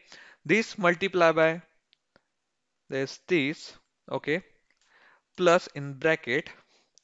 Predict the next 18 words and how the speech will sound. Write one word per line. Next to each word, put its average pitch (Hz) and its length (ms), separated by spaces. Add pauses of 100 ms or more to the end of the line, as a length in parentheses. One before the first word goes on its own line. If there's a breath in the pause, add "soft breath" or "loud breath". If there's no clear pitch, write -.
(140)
let 135 240
me 151 220
add 147 300 (580 soft breath)
this 143 400
multiply 131 540
by 127 160
this, 131 560 (1160 soft breath)
plus 139 600 (160)
in 127 180
bracket 131 600
this - 380 (480)
multiply 127 540
by 123 220
this, 131 420 (1080)
plus 123 640 (260)
in 123 300
bracket 135 580 (220)
this, 139 460